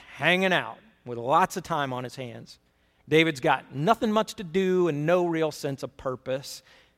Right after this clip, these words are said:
And as you may guess, that scenario is a recipe for trouble. As we keep reading in Second Samuel eleven, here's what happens. One afternoon, David takes a long nap. After all,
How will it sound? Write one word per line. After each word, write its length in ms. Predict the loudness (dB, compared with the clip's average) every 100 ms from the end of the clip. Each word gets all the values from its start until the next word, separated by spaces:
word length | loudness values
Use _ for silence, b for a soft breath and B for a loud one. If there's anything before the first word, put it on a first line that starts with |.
| _
And 120 | -4
as 200 | -2 0
you 80 | -2
may 180 | -4 -2
guess, 520 | -4 -4 -4 -8 -12 -2
that 220 | 0 0
scenario 680 | -4 -2 2 2 2 0 -4
is 140 | -6
a 60 | -10
recipe 640 | -6 -6 -6 -10 -8 -8
for 140 | -8 -14
trouble. 520 | -12 -8 -6 -6 -10 _ _ _ _ _ _ _ -12 -8
As 140 | -6
we 60 | -4
keep 280 | -2 0
reading 360 | 2 2 2 -2 B B
in 100 | -2
Second 340 | 4 2 2
Samuel 480 | -2 0 0 0 0
eleven, 440 | 2 6 6 4 -4
here's 260 | -2 -2
what 160 | -2 0
happens. 480 | 0 -2 -6 -20 -20 _ B B 2
One 220 | 6 8
afternoon, 640 | 6 4 2 4 2 2
David 360 | 4 4 4 -2
takes 300 | -2 -2 -2
a 60 |
long 880 | -2 -2 -2 0 2 2 0 -2 -4
nap. 360 | -4 -4 -8 -12
After 300 | -12 -8 -6
all, 200 | -6